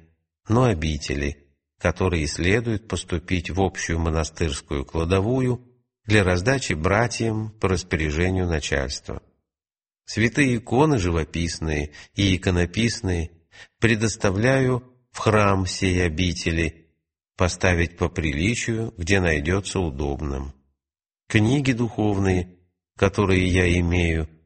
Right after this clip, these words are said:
снисканные в течение монастырской жизни, и кои почитал во всю мою жизнь велиим богатством,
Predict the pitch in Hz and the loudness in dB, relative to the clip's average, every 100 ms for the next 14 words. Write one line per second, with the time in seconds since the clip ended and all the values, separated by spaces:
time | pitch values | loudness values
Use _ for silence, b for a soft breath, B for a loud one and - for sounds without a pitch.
0 | _ _ - - 110 101 - 98 92 87 | _ _ -6 2 2 2 -2 2 2 0
1 | - 92 - 92 85 85 90 90 87 107 | -2 -2 2 2 2 0 0 0 -2 -2
2 | 92 - 104 90 95 90 85 82 73 B | -2 0 0 2 2 0 0 0 -2 B
3 | B B B - 101 - 123 104 95 101 | B B B -4 -4 2 2 2 0 -2
4 | - 92 104 101 90 85 - 104 98 87 | -2 0 2 4 2 0 -2 -2 0 0
5 | 82 80 95 95 85 78 B B _ 92 | 0 0 0 0 -2 -4 B B _ 2
6 | 104 101 92 82 78 69 73 82 131 - | 4 4 2 2 0 0 0 2 0 -2
7 | - 117 120 110 | -4 -2 -2 -4